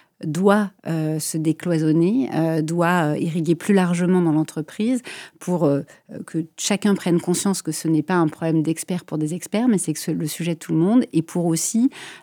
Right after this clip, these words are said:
euh, pouvoir, euh, y faire venir toutes les énergies parce que, euh, je pense qu'on a besoin de toutes les énergies pour développer les solutions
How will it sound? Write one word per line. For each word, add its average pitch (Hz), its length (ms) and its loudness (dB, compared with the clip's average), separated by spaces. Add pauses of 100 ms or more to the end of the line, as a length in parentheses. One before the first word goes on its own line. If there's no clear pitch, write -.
euh, 160 120 0
pouvoir, 175 640 0
euh, 156 340 -2 (320)
y 185 100 -4
faire 175 240 -2
venir 175 380 2
toutes - 300 -2
les 180 160 4
énergies 160 500 4
parce - 280 -6
que, - 120 -8
euh, 165 400 0
je 147 120 -4
pense 175 260 -6
qu'on 156 120 0
a 151 60 0
besoin 175 200 -2
de 156 100 0
toutes - 240 -10
les 185 80 2
énergies 160 380 2
pour 170 140 -4
développer 156 440 -2
les 180 100 -2
solutions 165 560 -4